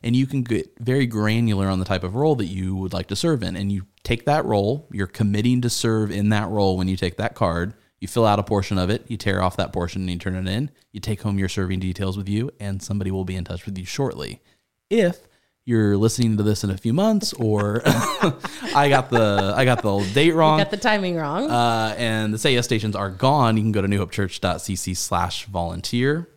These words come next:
Speaker 1: or newhopenow dot c c. Uh, that's the one I recommend. Short, easy to remember. And you can re-, you can request more information about what it would look like to serve in a specific ministry that way. Uh, but we're really, the Say Yes campaign, the Say Yes stations that we have set up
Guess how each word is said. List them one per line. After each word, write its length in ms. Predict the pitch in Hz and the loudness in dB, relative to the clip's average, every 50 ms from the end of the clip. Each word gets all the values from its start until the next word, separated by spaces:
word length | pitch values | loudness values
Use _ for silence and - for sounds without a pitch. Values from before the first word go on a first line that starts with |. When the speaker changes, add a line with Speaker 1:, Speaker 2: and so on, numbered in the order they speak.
| _ _ _ | _ _ _
Speaker 1:
or 560 | 110 98 90 90 90 87 85 85 82 92 87 - - _ 120 101 92 | -10 -6 -6 -4 -4 -4 -4 -4 -6 -6 -8 -12 -16 _ -20 -16 -10
newhopenow 580 | 90 90 87 - 87 - - 90 90 90 90 87 | -8 -8 -6 -6 -8 -6 -6 -4 -2 -2 -2 -2
dot 180 | 87 85 - | -2 -4 -4
c 200 | - - 90 90 | -6 -6 -6 -6
c. 420 | 87 - - 107 110 135 185 196 - _ _ _ _ _ _ - | -6 -4 0 0 0 2 0 -2 -6 _ _ _ _ _ _ -16
Uh, 300 | - 104 101 92 92 90 | -10 -8 -6 -6 -6 -6
that's 280 | 90 92 - - - | -6 -8 -8 -10 -10
the 100 | - 92 | -8 -6
one 160 | 82 85 87 | -6 -4 -4
I 100 | 92 98 | -2 -2
recommend. 640 | 98 98 98 - - 92 87 82 85 87 104 117 - - - - - _ _ _ | -2 -2 -2 -4 -4 -6 -6 -4 -4 -4 -4 -4 -6 -8 -18 -20 -20 _ _ _
Short, 380 | - - - - 95 104 101 - | -8 -4 -4 -2 -2 -4 -6 -8
easy 220 | - 101 90 95 | -8 -8 -6 -4
to 80 | 87 92 | -4 -2
remember. 400 | 90 87 87 90 90 90 95 98 - - - - _ _ | -2 -4 -4 -6 -6 -6 -6 -8 -10 -12 -20 -20 _ _
And 280 | - 110 110 107 107 107 | -4 -2 0 0 2 2
you 120 | 117 120 | 2 2
can 420 | 113 - 107 104 101 101 95 92 - - | 2 0 0 0 0 0 -2 -4 -6 -4
re-, 220 | 101 104 101 - | -4 -4 -4 -4
you 160 | - 110 113 101 | -2 -2 -2 0
can 260 | - 101 95 95 87 | 0 0 -2 -2 -2
request 340 | 90 90 - 107 98 - - | -4 -2 0 0 0 0 0
more 100 | 95 92 | -2 -2
information 440 | 90 - 95 90 87 87 - 95 | -2 -2 -2 -2 -4 -4 -4 -4
about 180 | 90 87 90 90 | -4 -4 -4 -4
what 120 | 87 90 | -6 -6
it 60 | 90 90 | -8 -8
would 100 | 92 90 | -10 -10
look 160 | 95 95 - | -12 -8 -6
like 120 | - 90 - | -8 -8 -6
to 80 | 95 92 | -6 -6
serve 240 | - 101 92 92 90 | -6 -6 -6 -6 -6
in 60 | 90 | -8
a 40 | 92 | -10
specific 480 | - - - 95 - 95 92 92 - | -10 -12 -12 -12 -10 -10 -10 -10 -12
ministry 680 | - 98 87 87 - - - - - 87 82 - 110 107 101 - | -12 -10 -8 -8 -8 -8 -10 -10 -10 -10 -10 -10 -12 -14 -14 -14
that 400 | - 98 90 95 90 87 82 71 | -12 -8 -4 -2 -2 -2 -2 -4
way. 340 | - 90 82 80 85 87 87 - _ - - - - _ _ _ | -6 -6 -6 -6 -6 -6 -8 -10 _ -20 -20 -20 -20 _ _ _
Uh, 260 | - - 87 104 113 90 | -10 -8 -6 -4 -4 -2
but 200 | 98 107 101 - | 0 0 0 2
we're 160 | 117 123 123 | 2 4 4
really, 360 | 120 123 117 113 110 107 95 | 6 4 4 4 4 2 0
the 200 | - 107 113 110 | 0 0 0 0
Say 220 | - - 147 131 | 2 2 2 4
Yes 300 | 123 117 113 113 - - | 4 4 2 2 -2 -4
campaign, 500 | - - - 113 107 104 117 107 104 104 | -4 -2 0 0 0 2 2 2 2 2
the 60 | 104 98 | 0 0
Say 160 | - 104 101 | 0 0 0
Yes 120 | 101 101 - | 0 0 -2
stations 440 | - - 95 95 - - 107 92 | -2 -2 -2 -2 -2 -2 -4 -4
that 60 | - 92 | -4 -4
we 80 | 95 92 | -6 -6
have 80 | 87 | -6
set 160 | - - 90 | -4 -4 -2
up 100 | 90 95 | -2 -4